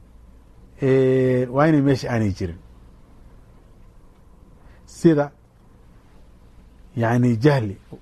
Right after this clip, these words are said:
waa inaanu meesha jirin oo aan wuxuu uu khilaafay aqoonba u lahayn. Tan labaad, awilashu waa inaanay jirin oo wax ta'wiilsanayo. Tan saddexaad, gaf iyo khata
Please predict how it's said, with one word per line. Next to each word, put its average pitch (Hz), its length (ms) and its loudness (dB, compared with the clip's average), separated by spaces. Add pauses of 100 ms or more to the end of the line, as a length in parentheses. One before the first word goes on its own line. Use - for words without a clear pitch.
(140)
waa 135 140 0
inaanu 139 200 0
meesha 107 320 -2
jirin 87 160 -12 (320)
oo 147 100 -2
aan 156 220 2
wuxuu 175 420 0
uu 156 60 0
khilaafay 135 380 0
aqoonba 170 320 0
u 196 100 4
lahayn. 170 220 -2 (320)
Tan 196 160 2
labaad, 156 280 0 (360)
awilashu 190 400 4
waa 180 100 -8
inaanay 156 260 -6
jirin 113 260 -10 (600)
oo 139 100 -4
wax 131 180 2
ta'wiilsanayo. 135 600 -4
Tan 196 160 -2
saddexaad, 143 380 0 (260)
gaf 240 260 4
iyo 196 160 -8
khata 208 300 -2